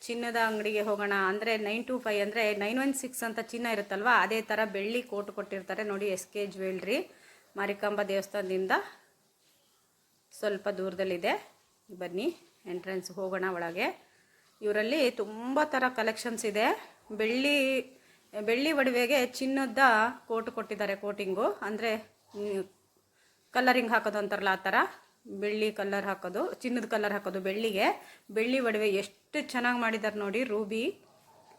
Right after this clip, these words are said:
ಈ ರೂಬಿ ಕೊಟ್ಟಿದ್ದಾರೆ ಮಧ್ಯ ಮಧ್ಯ. ಚಿನ್ನ ಅಲ್ಲ ಅಂತ ಯಾರೂ ಹೇಳೋ ಹಾಗೆ ಇಲ್ಲ. ಚಿನ್ನಕ್ಕೆ ಕಾಂಪಿಟೇಷನ್ ಆಗಿ ನಿಂತಿದೆ ಈ ಒಡವೆ.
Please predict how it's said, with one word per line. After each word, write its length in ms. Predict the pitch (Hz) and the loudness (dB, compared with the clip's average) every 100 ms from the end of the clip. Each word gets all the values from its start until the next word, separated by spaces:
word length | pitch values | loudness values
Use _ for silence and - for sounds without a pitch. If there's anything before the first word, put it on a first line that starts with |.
| _ - 202 | _ -20 -8
ಈ 180 | 208 208 | -4 0
ರೂಬಿ 260 | 226 233 | 0 -2
ಕೊಟ್ಟಿದ್ದಾರೆ 400 | 226 214 208 208 | -4 -4 0 0
ಮಧ್ಯ 320 | 202 190 196 | 0 0 0
ಮಧ್ಯ. 320 | 208 190 185 240 381 - _ - | 0 -2 0 0 0 -6 _ -12
ಚಿನ್ನ 260 | 247 247 277 | -4 2 4
ಅಲ್ಲ 260 | 247 240 240 | 4 4 4
ಅಂತ 260 | 226 220 226 | 4 2 0
ಯಾರೂ 500 | 196 196 208 233 277 | 2 4 6 6 4
ಹೇಳೋ 320 | 226 220 226 | 2 0 2
ಹಾಗೆ 320 | 226 202 214 | 2 2 0
ಇಲ್ಲ. 140 | 196 202 254 - - - - _ _ _ - | 0 0 0 -4 -16 -20 -20 _ _ _ -8
ಚಿನ್ನಕ್ಕೆ 840 | 269 277 285 277 277 247 220 247 - | 0 0 0 0 2 4 4 2 -2
ಕಾಂಪಿಟೇಷನ್ 680 | 233 240 240 247 226 233 | 0 0 0 -4 -2 -2
ಆಗಿ 140 | 226 233 | -2 -2
ನಿಂತಿದೆ 560 | 214 214 226 208 214 | -4 -4 -2 0 2
ಈ 60 | 208 | 2
ಒಡವೆ. 560 | 202 196 190 233 349 | 0 2 2 0 -2